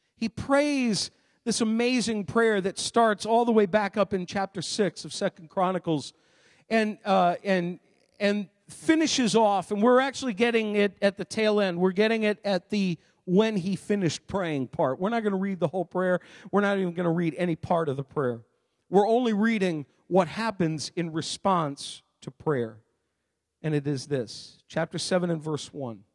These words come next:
The Bible says, "When Solomon finished praying,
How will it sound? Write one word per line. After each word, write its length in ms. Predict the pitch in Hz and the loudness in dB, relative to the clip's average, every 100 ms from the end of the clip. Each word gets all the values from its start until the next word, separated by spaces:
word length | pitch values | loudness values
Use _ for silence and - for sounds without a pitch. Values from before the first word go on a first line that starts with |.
| _ _ _ _ _ _ _ _ _ _ _ _ _ _ - | _ _ _ _ _ _ _ _ _ _ _ _ _ _ -8
The 60 | |
Bible 260 | 165 196 208 | 0 2 2
says, 460 | - 208 180 156 - | 0 2 2 0 -2
"When 160 | 185 | -4
Solomon 720 | 170 - 247 277 254 196 170 | -2 -2 0 2 0 -2 -4
finished 680 | 170 - - 214 220 - - - | -8 -12 -4 -2 -2 -6 -10 -16
praying, 480 | - 196 160 147 95 | -4 -2 -2 -6 -12